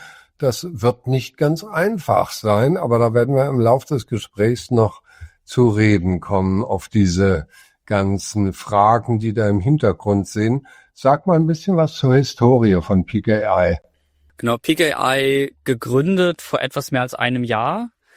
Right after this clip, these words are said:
Speaker 2: Es g-, gab hier so ein, so ein Accelerator-Programm, oder Accelerator ist das falsche Wort. Äh, der Company Builder Entler hat einfach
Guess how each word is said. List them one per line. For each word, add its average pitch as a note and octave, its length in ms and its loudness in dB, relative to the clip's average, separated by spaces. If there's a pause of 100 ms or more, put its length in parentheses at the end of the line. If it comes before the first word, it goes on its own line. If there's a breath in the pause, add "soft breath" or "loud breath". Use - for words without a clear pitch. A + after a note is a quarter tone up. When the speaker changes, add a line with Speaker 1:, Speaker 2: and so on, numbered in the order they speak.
(140)
Speaker 2:
Es - 160 -16
g-, - 160 -2
gab A#2+ 240 0
hier C3 120 2
so A#2+ 160 2
ein, A#2 180 0
so A2+ 120 -2
ein A2+ 500 -2
Accelerator-Programm, A#2+ 1800 -2 (180)
oder G#2 120 -6
Accelerator A2 460 2
ist A2+ 120 -6
das - 80 -10
falsche A2 340 -2
Wort. A2 360 0 (500 loud breath)
Äh, A2+ 100 -4
der A2+ 140 -4
Company C#3+ 420 -4
Builder A#2+ 340 -4
Entler C3 800 -4
hat B2+ 200 -4
einfach A#2 440 -4